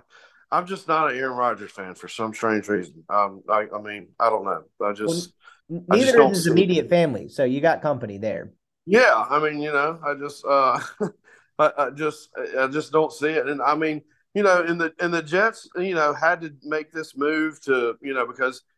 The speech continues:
Speaker 1: they don't have, you don't have to win twelve, eleven games in that division to win the division. So, um, I can see him winning eight to nine, ten ga-, nine games, but, um, I don't know. I just, I, I like Buffalo. They're just, I feel like they're a better team and,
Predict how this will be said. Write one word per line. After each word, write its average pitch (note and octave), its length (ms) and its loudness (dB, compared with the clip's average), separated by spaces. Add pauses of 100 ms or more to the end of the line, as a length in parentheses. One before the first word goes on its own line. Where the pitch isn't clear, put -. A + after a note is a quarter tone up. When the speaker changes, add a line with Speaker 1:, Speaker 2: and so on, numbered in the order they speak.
(180)
Speaker 1:
they G3 100 2
don't G4 200 0
have, F#3 260 0
you G#3 140 -6
don't C4+ 220 -4
have G#3 200 0
to G3 100 -4
win D3+ 520 -2 (140)
twelve, D3 420 2 (180)
eleven B2+ 360 2
games B2+ 560 -6
in A#2+ 140 -2
that A2+ 160 2
division A#2+ 400 -2
to G2+ 40 -4
win G#2+ 200 -2
the G2+ 60 -10
division. F2+ 540 -2
So, A2 400 2 (360)
um, G#2+ 320 2 (100)
I C#3+ 100 0
can D#3+ 140 -8
see F3 200 -8
him D#3+ 180 -4
winning C#3+ 340 -2
eight C3+ 180 -2
to A#2 100 -12
nine, B2+ 320 2
ten B2+ 220 -6
ga-, B2+ 320 -4
nine C3 380 0
games, A#2+ 460 -4
but, A2+ 240 0 (560)
um, A2 440 2
I D3+ 100 2
don't C3 140 -2
know. A#2+ 140 0
I A#2 120 2
just, B2+ 340 -12
I, A#2+ 180 -2
I B2 60 0
like B2+ 240 0
Buffalo. A2 460 0
They're A2 100 -12
just, - 340 -18
I G#2 80 -4
feel A#2 180 0
like A#2 180 2
they're A2 200 2
a G#2 60 -2
better A2+ 260 0
team A2+ 340 -6
and, G2 200 -6